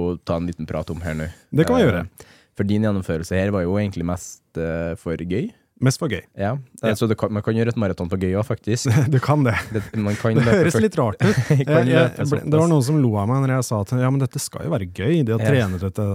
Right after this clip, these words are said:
Speaker 2: her og løpe maraton, det skal være morsomt. Så var det
Speaker 1: Mm.
Speaker 2: en som lo av meg, så han skjønte ikke hva, hva i all verden når du snakker om, det er bare
Speaker 1: <laughs>
Speaker 2: smertefullt og vondt.
Speaker 1: Ja.
Speaker 2: Men for min del på Paris så var det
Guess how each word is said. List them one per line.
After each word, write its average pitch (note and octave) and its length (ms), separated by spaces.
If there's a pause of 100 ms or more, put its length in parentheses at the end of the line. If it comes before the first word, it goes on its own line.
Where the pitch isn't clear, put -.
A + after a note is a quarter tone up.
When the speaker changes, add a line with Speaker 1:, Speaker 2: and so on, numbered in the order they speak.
Speaker 2:
her G2+ 240
og G#2+ 160
løpe G2 240
maraton, F#2+ 320
det A2 140
skal B2+ 180
være B2+ 80
morsomt. - 640
Så G2+ 80
var B2 120
det B2 40
Speaker 1:
Mm. B2 60
Speaker 2:
en - 20
som B2 160
lo F#2+ 140
av F2 100
meg, B2 160
så B2+ 80
han A#2+ 80
skjønte - 320
ikke - 400
hva, - 140 (100)
hva G2 80
i G2+ 80
all F#2 80
verden F2+ 240
når G#2+ 80
du G2+ 140
snakker G#2 160
om, A#2 60
det F#2+ 100
er A2 100
bare F#2+ 260
Speaker 1:
<laughs> A2 40
Speaker 2:
smertefullt A2+ 580
og F#2+ 80
vondt. F#3 400
Speaker 1:
Ja. G2+ 220 (420)
Speaker 2:
Men D3+ 400
for D3+ 220
min A#2 340
del B2+ 200
på C3+ 220
Paris D3+ 380
så F3 100
var G#2+ 340
det A2 120